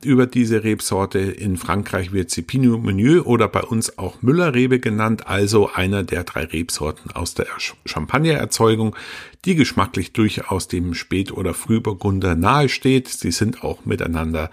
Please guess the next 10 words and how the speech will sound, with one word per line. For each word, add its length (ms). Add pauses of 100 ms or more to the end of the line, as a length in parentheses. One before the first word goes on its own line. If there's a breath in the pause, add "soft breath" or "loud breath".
(440 loud breath)
verwandt. 540 (340 loud breath)
Also 560
gilt 260
für 380
diesen 400
Wein 300
dasselbe 680 (440 loud breath)
wie 220
für 260
den 300